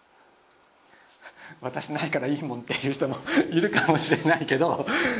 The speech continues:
でもね、あの、私たちの周りにもね、本当に有り余る才能、能力を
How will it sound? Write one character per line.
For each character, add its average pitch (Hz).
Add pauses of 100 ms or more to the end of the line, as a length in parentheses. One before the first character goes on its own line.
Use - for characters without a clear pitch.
(160)
で 170
も 151
ね、 139 (880)
あ -
の、 123 (420)
私 190
た 196
ち -
の 147
周 127
り 131
に 131
も 101
ね、 104
本 208
当 226
に 214
有 196
り 185
余 185
る 92 (180)
才 123
能、 113
能 131
力 110
を 98